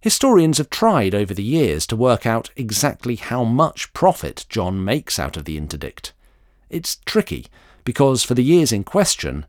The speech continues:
some vital government records have gone missing. But a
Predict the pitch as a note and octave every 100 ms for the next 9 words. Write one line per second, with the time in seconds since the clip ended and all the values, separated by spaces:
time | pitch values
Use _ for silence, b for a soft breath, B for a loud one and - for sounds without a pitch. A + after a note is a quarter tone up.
0 | _ - A#2+ F#2+ F#2+ G#2+ A#2+ C#3 B2+ A2+
1 | F#2+ G2+ G#2 D#2+ B2 D3+ - D#2+ E2 -
2 | - C#2+ C2+ D2 B2+ - C2 - _ _
3 | _ _ _ _ _ - B2+ - G2+